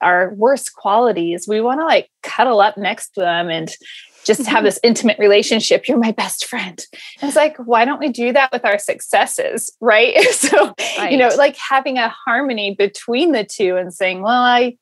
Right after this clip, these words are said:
Speaker 1: can struggle over here, but I also can be accomplished in these things," and, and allowing those to just snowball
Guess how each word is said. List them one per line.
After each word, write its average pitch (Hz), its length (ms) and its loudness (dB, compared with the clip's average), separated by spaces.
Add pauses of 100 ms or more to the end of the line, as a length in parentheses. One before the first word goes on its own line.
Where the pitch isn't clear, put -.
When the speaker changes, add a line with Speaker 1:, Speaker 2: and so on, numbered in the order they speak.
Speaker 1:
can 214 140 -8
struggle 226 460 4
over 214 280 4
here, 208 340 2
but 180 160 0
I 180 200 0
also 196 320 -2
can 185 720 -6
be 196 160 6
accomplished 185 680 0
in 175 140 -2
these 165 280 -6
things," 165 480 -6
and, 175 280 -2 (760)
and 220 140 4
allowing 214 520 4
those 190 300 -2
to 208 140 0
just - 480 -2
snowball 175 960 2